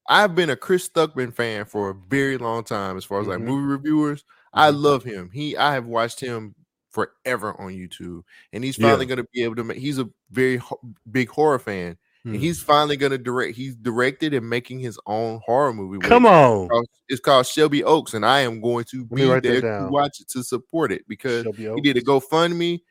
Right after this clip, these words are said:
Speaker 1: He did a kick, I mean, he did a Kickstarter. His Kickstarter was, like,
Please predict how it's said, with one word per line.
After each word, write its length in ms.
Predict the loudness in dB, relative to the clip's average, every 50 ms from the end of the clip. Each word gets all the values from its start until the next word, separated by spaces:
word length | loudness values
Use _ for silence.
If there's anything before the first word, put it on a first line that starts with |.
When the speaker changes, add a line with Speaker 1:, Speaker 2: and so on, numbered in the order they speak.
| _ _ _
Speaker 1:
He 60 | 0 2
did 140 | 2 2
a 40 | 2 -2
kick, 220 | -4 -6 -4 -2 -2
I 20 |
mean, 140 | -2 0 0
he 140 | 0 -2 0
did 180 | 0 0 0
a 100 | 0 0
Kickstarter. 720 | -2 _ -2 -2 0 0 0 0 2 2 2 2 0 -4 -8 _ _ _ _
His 200 | -12 -10 -10 -10 -6
Kickstarter 580 | -6 -6 -6 -4 -2 0 0 0 0 -2 -4 -6
was, 220 | -6 -6 -6 -4
like, 420 | -4 -2 -2 -2 -2 -4 -8 _